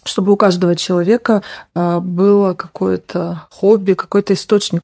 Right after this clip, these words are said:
вдохновения. Это и, или, может быть, и искусство, или природа, или, в общем, что-то такое, что помо-, помогало бы человеку жить.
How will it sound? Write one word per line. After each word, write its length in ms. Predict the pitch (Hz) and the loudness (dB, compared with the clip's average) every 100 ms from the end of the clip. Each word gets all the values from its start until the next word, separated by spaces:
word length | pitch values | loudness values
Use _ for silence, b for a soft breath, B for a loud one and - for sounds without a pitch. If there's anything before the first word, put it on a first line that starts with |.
| - | -4
вдохновения. 880 | 165 - 175 185 233 233 208 196 190 | -6 -4 -2 4 4 6 4 2 0
Это 180 | 160 185 | -4 -4
и, 340 | 175 180 - | -4 -6 -8
или, 280 | - 175 180 | -8 -8 -6
может 260 | 180 170 _ - | -6 -8 _ -16
быть, 140 | - | -10
и 240 | 185 180 | -6 -4
искусство, 600 | 175 - 277 285 - 208 | -6 -4 -4 -4 -4 -2
или 280 | 185 185 180 | 0 0 -2
природа, 640 | 180 185 185 208 247 208 202 | -4 -2 0 0 0 2 0
или, 400 | 190 196 190 185 _ _ _ - | 0 -2 -4 -8 _ _ _ -14
в 80 | |
общем, 320 | 202 - - - _ - | -12 -10 -10 -10 _ -12
что-то 380 | - 226 226 | -2 2 2
такое, 420 | 202 196 - 262 269 | 0 -4 2 2 2
что 240 | - 208 | 0 -4
помо-, 340 | - 190 - - - | 0 0 0 -6 -2
помогало 560 | 190 185 175 220 233 | 0 0 2 2 2
бы 260 | 180 175 196 B B | 0 -2 -4 B B
человеку 760 | - 180 165 175 196 180 175 156 - | -4 -2 0 -2 -4 -4 -6 -6 -4
жить. 420 | 160 165 - | -2 -2 -6